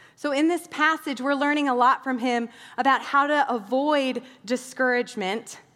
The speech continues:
when it comes to our future, by avoiding some mistakes we often make when it comes to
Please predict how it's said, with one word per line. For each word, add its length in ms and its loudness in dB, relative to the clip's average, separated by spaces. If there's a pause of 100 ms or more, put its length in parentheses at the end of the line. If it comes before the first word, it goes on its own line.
(160)
when 140 0
it 100 -6
comes 360 -4
to 100 -2
our 120 0
future, 560 -8 (500)
by 160 4
avoiding 720 -2
some 240 0
mistakes 760 -4 (220)
we 140 -4
often 460 0
make 300 -2
when 100 0
it 120 -4
comes 320 -2
to 320 -4